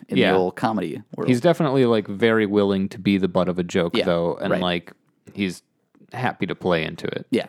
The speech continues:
Speaker 1: absolutely. Well, yeah, w-, which is really, really great. And it, what was really one of the most interesting things for me was he talked about when he was getting started, um,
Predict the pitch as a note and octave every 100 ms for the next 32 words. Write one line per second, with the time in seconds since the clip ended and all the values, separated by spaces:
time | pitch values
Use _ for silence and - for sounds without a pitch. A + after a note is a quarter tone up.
0 | - G2+ - - - G#2+ A2+ A#2+ F#2 G#2
1 | G#2 A2 A2+ G#2+ G2+ G2 G2+ F#2+ - F2
2 | F2+ B2 C3+ C3 - - B2+ C3+ C3 D#3
3 | E3 B2 - B2 D3+ A#2+ A2 A2 G2 F#2+
4 | G2 G2 F2+ F#2 - G2 F#2+ G#2 G2+ F#2+
5 | G2 G2+ - - A2 A#2 A#2 G#2 F#2+ F#2+
6 | - - _ G#2+ G#2 G2+ F#2+ G2+ F#2 F#2+
7 | - F#2 A2 B2 C3+ - - - G2+ F#2+
8 | F#2+